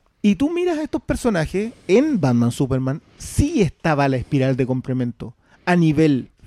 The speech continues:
físico y a nivel meta. O sea, lo que, lo que hablaba el Diego de, ¿qué es este pobre tipo con unas granadas al lado de los dioses? Es la humanidad, es lo que tú tienes que enfrentarte cuando todo es demasiado grande.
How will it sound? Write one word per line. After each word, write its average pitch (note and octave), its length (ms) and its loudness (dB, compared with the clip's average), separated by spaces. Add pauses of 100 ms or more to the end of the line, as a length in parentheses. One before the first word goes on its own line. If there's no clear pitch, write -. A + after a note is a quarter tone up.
(120)
físico C#4 500 0
y C#4 100 -2
a C#4+ 40 -2
nivel C4 320 -2
meta. A3+ 380 -2 (500)
O - 20 -16
sea, D3+ 140 -4
lo D#3 180 0
que, D3+ 120 2
lo D#3 160 4
que D#3 80 2
hablaba E3+ 180 4
el F#3 80 -2
Diego G#3+ 260 0
de, F#3+ 280 -4
¿qué C4+ 220 -4
es B3+ 60 -4
este A#3 140 -8
pobre B3+ 300 -6
tipo B3+ 240 -8
con A#3+ 100 -4
unas B3 180 -4
granadas A3 560 -6 (280)
al F#3 160 -2
lado A#3 220 2
de A3 60 4
los F#3 160 0
dioses? C3+ 360 -4 (1500)
Es C4 100 4
la D#4 120 0
humanidad, E4+ 500 -2
es G3+ 120 0
lo B3 140 -2
que C4+ 120 -8
tú C#4 180 -8
tienes D4 260 -6
que D4 100 -6
enfrentarte C#4 440 -6
cuando B3+ 240 -6
todo D4 280 -2
es C4+ 60 0
demasiado A#3+ 420 -2
grande. A2 360 -10